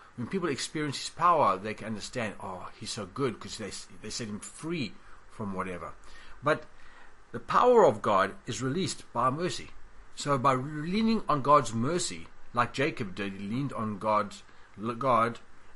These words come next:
and then we wrestled with God by leaning on Him. That was the solution. That's the angel touched his hip and leaned on Him. That's the solution. His name was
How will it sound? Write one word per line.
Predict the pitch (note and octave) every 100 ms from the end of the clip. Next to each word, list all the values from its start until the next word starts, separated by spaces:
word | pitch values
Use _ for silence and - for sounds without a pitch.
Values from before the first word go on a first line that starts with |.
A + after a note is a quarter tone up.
| -
and | A#2+ B2 A#2+
then | C3 C#3
we | B2+ A2+
wrestled | A#2+ - C#3 A#2
with | A#2
God | B2 A2 -
by | G#2
leaning | G#2 A2+ B2+ D3+ E3+
on | G#2 G#2 G2
Him. | G#2 G#2 A2+ - - -
That | D3 D#3+
was | B2
the |
solution. | A#2 B2+ A2 E3 - A2+ G2 -
That's | A2
the | - A#2+
angel | B2 G2+
touched | - C#3 -
his | - G#2
hip | - D#3+ - - - -
and | A2 G#2
leaned | A2+ F3
on | B2
Him. | G#2 G2+ - -
That's | C#3+ D#3+
the | C#3+
solution. | B2 G#2 C3 C#3 A2
His | G#2 A#2 G#2+
name | B2 C#3+ C3
was | A2